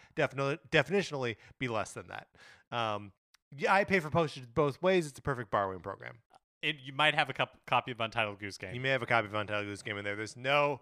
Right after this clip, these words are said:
Speaker 1: controlling the goose.
Speaker 2: You bring up an interesting point, Patrick, in your segue to that. So, you know, is Sonic too fast? Is Sonic too slow? Or is Sonic just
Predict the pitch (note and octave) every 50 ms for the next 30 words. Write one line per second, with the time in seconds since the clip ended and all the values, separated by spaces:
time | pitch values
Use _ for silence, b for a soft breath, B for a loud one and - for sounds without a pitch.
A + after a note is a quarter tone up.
0 | _ _ - E3 C3+ - D3+ C#3 C3 C3 B2+ B2+ B2+ B2 A2+ C3+ C3 C#3 B2+ G2+
1 | - - - - - _ C3 C3+ F3 G#3+ G#3+ F#3+ - B3 C4 C#4+ C#4+ D4 C#4+ B3
2 | F#3 - - D3+ D3+ - G3 F3 - - D3+ C3 - - B2 A2+ - A2+ G#2 G#2
3 | - - A2 G#2+ - A#2+ A2+ A2+ A2 G#2+ G#2 G2+ G2 - - - D3 D3+ B2+ A#2+
4 | A2 G#2 - - A2 G#2 G2 G2 F#2+ - - b b b b b b b b -
5 | - D3+ D3+ C#3 C3+ C3 B2 A#2+ B2 - _ _ _ _ _ _ _ _ _ _
6 | _ _ _ - D#3 C3+ A#2+ A2 G2 G#2+ - _ - F3 F#3 G#3 - - - A3+
7 | A3+ A3 A3 - - - G#3+ G#3 - - G#3 F#3+ F#3+ G3 - - - F3 E3+ E3+
8 | - - - - - F3+ F3 F3 E3+ D#3 - - - E3+ D#3+ - - - D#3 C#3+
9 | C#3 C#3 D#3 E3 - C#3+ C#3 C3+ C3+ - - D3+ D3 C#3+ C#3+ C#3 - B2 A2 G2+
10 | A2 B2+ B2 B2 A#2+ - - - - - -